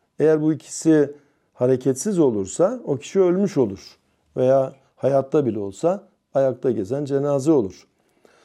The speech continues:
Hem de bir şimendiferin buhar kazanı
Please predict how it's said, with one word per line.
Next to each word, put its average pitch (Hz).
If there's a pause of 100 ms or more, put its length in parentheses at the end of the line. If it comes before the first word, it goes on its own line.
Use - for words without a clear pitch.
(320)
Hem 196
de 196
bir 196
şimendiferin 160 (120)
buhar 170
kazanı 139